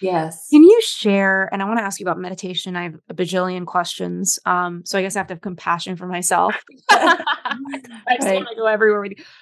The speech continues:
Speaker 2: But can we start with self-esteem? What, how did you look at that distinction? Why do you lean towards the self-compassion?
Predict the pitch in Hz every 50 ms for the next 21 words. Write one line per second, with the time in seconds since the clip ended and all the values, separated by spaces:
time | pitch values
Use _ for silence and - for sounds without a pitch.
0 | _ _ _ _ _ - - - - - - 294 269 269 269 311 - - 254 262
1 | 247 - 226 220 220 - - 220 202 202 202 208 202 - - - 202 190 190 190
2 | 190 185 170 _ _ _ _ _ _ _ - 214 233 - - 202 - 240 233 247
3 | 285 285 247 254 240 208 190 202 196 208 190 175 165 190 180 - - - 185 170
4 | - - - - 160 180 185 - - - 254 262 277 285 302 302 302 - _ _
5 | _ _ - 185 196 214 208 220 233 247 254 247 233 208 214 214 208 202 - -
6 | - 214 208 208 196 190 180 196 180 - 196 185 175 - - 180 170 - - -
7 | - - - - - 190